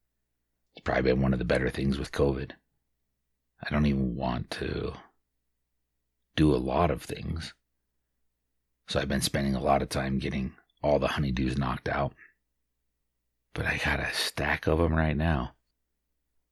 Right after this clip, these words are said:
I need to finish putting in rock on the upstairs fireplace. Then I need to get river rock and stone in the downstairs fireplace. Nancy's already purchased the hardwood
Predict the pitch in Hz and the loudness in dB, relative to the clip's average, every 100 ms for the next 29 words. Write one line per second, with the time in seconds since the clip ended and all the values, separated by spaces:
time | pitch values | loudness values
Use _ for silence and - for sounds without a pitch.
0 | _ _ _ _ _ _ _ _ _ 76 | _ _ _ _ _ _ _ _ _ 2
1 | 78 64 76 - 76 73 - 78 76 76 | 2 2 0 4 4 2 0 2 4 4
2 | 76 76 76 - - - _ _ _ _ | 4 2 0 -2 -12 -18 _ _ _ _
3 | _ - 71 76 76 - 71 71 78 69 | _ -4 0 2 2 0 -2 0 0 0
4 | 65 71 71 - - _ _ _ _ _ | -2 -4 -4 -8 -14 _ _ _ _ _
5 | _ - 78 69 71 67 73 78 71 69 | _ -2 0 2 2 0 -2 0 -2 -4
6 | _ 80 76 73 71 71 71 - - _ | _ 2 4 2 0 -2 -4 -8 -20 _
7 | _ _ _ - 73 - - 73 73 71 | _ _ _ -10 -6 -2 0 0 2 0
8 | 71 71 - _ _ _ 78 71 71 76 | 0 -2 -4 _ _ _ -4 0 0 -2
9 | - - - 67 67 - 71 - - _ | -4 -6 -4 -6 -6 -6 -8 -8 -16 _
10 | _ _ _ _ _ _ _ _ _ _ | _ _ _ _ _ _ _ _ _ _
11 | _ - 76 71 69 76 71 71 - 73 | _ 0 0 0 -2 -2 -2 -4 -2 -2
12 | - 71 - 67 73 73 69 71 73 | 0 -4 -2 -2 0 0 0 -2 -4